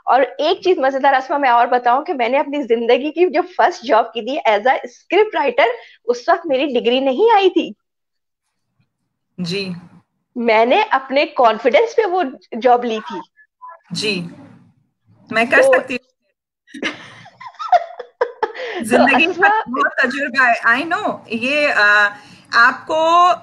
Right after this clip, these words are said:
Speaker 2: अपने subject में महारत होनी चाहिए, critical thinking ability आपकी होनी चाहिए, आपको problems को solve करने का, आ, तरीका आना चाहिए कि कौन सी प्रॉ-, आपको लोगों से बात करने की तमीज होनी चाहिए,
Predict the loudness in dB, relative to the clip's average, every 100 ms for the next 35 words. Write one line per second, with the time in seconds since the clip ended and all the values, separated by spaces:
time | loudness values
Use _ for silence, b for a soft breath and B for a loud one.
0 | -4 -6 -4 -6 -4 -4 -4 -6 -6 -6
1 | -6 -8 -8 -6 -4 -2 0 0 0 -2
2 | -4 -6 -6 -8 -10 -8 -6 -8 -10 -10
3 | -8 -8 -4 -4 -4 -4 -4 -2 -4 -4
4 | -6 -4 0 0 0 0 2 2 0 -4
5 | -2 -2 -2 -2 2 2 0 -4 b b
6 | b 0 0 2 -2 0 0 0 0 -2
7 | -2 -6 -8 -6 0 2 2 0 -4 -2
8 | -2 -2 2 4 4 0 b b b _
9 | 2 4 4 2 0 0 0 2 4 4
10 | 0 -4 -4 -4 -6 -8 -4 -4 -4 -6
11 | -4 -4 0 0 0 -2 -2 0 0 0
12 | -4 -4 -4 2 2 2 0 -2 -2 -6
13 | -4 -4 -2 -2 -2 -2 -2 -4 -4 -4
14 | -4